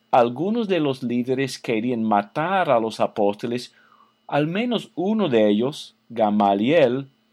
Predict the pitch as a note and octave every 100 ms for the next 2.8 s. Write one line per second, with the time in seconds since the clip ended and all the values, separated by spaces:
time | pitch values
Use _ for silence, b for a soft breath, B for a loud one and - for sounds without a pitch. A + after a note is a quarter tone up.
0 | _ _ _ - B2+ B2+ - A#2 B2 A2
1 | - E3 F#3 F#3+ _ - C#3+ C3 C#3+ C#3+
2 | C3 A#2+ - C3+ A2 F#2 E2